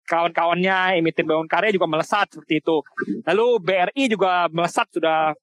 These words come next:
pulih dari pandemi corona karena salah satu aksi korporasi yang akan dilakukan oleh Pak Erick itu ada aksi korporasi raksasa terbesar di Indonesia itu per-, dengan Pegadaian dan P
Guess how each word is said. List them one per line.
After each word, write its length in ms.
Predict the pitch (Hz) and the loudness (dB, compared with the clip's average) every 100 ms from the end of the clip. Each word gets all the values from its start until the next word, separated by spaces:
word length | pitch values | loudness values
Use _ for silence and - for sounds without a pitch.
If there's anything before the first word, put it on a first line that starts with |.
| - | -4
pulih 240 | 175 170 | 0 2
dari 400 | 170 165 165 165 156 _ - | 2 2 2 0 -4 _ -2
pandemi 320 | 165 165 165 | 0 0 -2
corona 400 | 170 185 214 208 | 0 0 0 0
karena 560 | 214 185 202 196 190 - _ _ _ _ _ | 0 0 0 2 0 -2 _ _ _ _ _
salah 160 | - 165 175 | -4 -2 -2
satu 160 | - | -2
aksi 240 | 165 - - | -4 -4 -4
korporasi 560 | 170 170 165 165 175 | -2 0 0 0 0
yang 80 | 151 | 0
akan 80 | 160 | 0
dilakukan 380 | 156 156 175 156 | -2 -2 0 0
oleh 80 | 160 | 0
Pak 160 | 147 165 | 0 0
Erick 160 | 196 170 | -2 -2
itu 260 | 220 214 208 _ _ _ _ - | -2 0 -2 _ _ _ _ -4
ada 240 | 160 165 | 0 0
aksi 140 | - - | -2 -4
korporasi 400 | 170 160 160 156 | -2 -2 -2 -2
raksasa 800 | 156 - 151 185 170 165 165 170 _ | -4 -2 -2 0 0 0 0 -4 _
terbesar 400 | 170 165 - 165 | -4 -2 -2 0
di 160 | 165 160 | 0 0
Indonesia 320 | 160 160 190 170 | -2 -2 0 0
itu 160 | 208 | 0
per-, 300 | - 156 151 - _ _ _ | -2 0 0 -4 _ _ _
dengan 380 | 165 170 170 170 | -2 0 -2 -2
Pegadaian 480 | 180 165 160 165 185 | -2 0 0 0 0
dan 160 | |
P 60 | 175 | -2